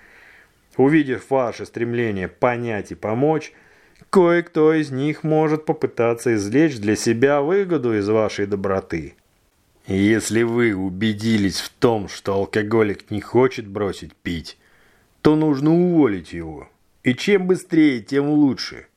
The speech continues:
Если вы будете стараться удержать его на рабочем месте,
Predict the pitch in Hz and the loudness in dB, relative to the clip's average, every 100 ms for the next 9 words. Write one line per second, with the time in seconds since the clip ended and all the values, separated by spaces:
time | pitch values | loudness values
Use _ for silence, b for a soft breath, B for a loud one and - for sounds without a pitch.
0 | _ _ _ _ _ _ _ - 107 - | _ _ _ _ _ _ _ -6 -4 0
1 | 113 127 139 139 110 104 - 113 117 117 | 0 0 2 0 0 -4 -2 0 2 2
2 | - 101 101 104 104 107 98 107 107 110 | -2 -6 -2 0 2 2 0 -2 -2 -2
3 | 113 120 123 - 120 123 135 120 - - | -2 0 -2 -2 -6 -2 0 -2 -6 -18